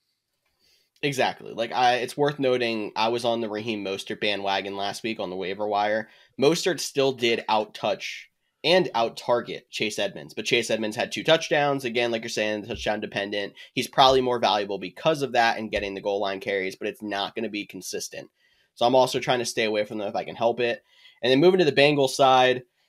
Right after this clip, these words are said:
is it all your normal guys, um, except for maybe Joe Mixon if he doesn't go?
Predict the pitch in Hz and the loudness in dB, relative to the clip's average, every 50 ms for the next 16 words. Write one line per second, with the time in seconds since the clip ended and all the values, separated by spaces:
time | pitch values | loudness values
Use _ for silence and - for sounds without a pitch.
0 | _ _ _ _ _ _ _ _ _ _ _ _ _ _ _ _ _ - 139 143 | _ _ _ _ _ _ _ _ _ _ _ _ _ _ _ _ _ 0 0 2
1 | 135 139 131 131 135 143 143 143 139 131 131 131 135 135 135 135 127 127 117 120 | 4 4 6 8 8 8 8 6 4 2 4 4 4 4 4 2 4 4 6 6
2 | 127 135 143 151 165 175 170 170 - - - 120 120 120 120 117 117 117 117 117 | 8 8 6 6 4 2 -2 -4 -8 -4 0 2 4 6 6 4 4 2 0 -2
3 | 113 113 127 123 - 160 160 156 - 139 123 120 120 127 131 139 131 139 139 127 | -6 -6 -6 -2 -2 -2 -2 0 0 -2 -2 0 2 2 2 2 0 -2 -4 -2
4 | 120 131 135 135 135 135 160 165 - - 190 185 180 156 156 147 175 160 127 120 | 0 2 2 2 2 2 0 -2 -2 0 0 2 2 0 -2 -4 -6 -10 -8 -2
5 | - 131 139 147 185 185 - 175 180 170 190 214 220 233 226 | 0 0 0 2 0 -2 -2 -2 0 0 0 0 -2 -6 -10